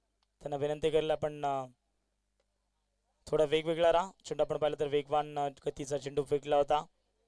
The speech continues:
तर म्हणेन इथून, अ, चांगली गोलंदाजी संदीपच्या माध्यमातून राहिली गेली आहे. तब्बल या षटकामध्ये फक्त धावा खर्च केल्यात गोलंदाज, अ, संदीपनं. अद्यापही एक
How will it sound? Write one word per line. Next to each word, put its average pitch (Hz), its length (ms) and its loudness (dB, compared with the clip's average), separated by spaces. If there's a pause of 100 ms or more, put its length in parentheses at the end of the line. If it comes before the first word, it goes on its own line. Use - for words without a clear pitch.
(440)
तर 147 80 -4
म्हणेन 143 300 -6
इथून, 143 400 -4
अ, 131 260 0 (440)
चांगली 156 260 -6
गोलंदाजी 156 680 2 (280)
संदीपच्या 156 500 -6
माध्यमातून 170 540 0
राहिली 160 240 2
गेली 151 280 2
आहे. 139 120 -4 (360)
तब्बल 160 320 2
या 170 340 0 (340)
षटकामध्ये 175 600 -2
फक्त - 380 -4
धावा 170 380 4
खर्च 160 200 0
केल्यात 170 360 2
गोलंदाज, 165 540 6
अ, 147 180 8 (540)
संदीपनं. 165 680 -4 (300)
अद्यापही 160 800 0 (1160)
एक 180 140 0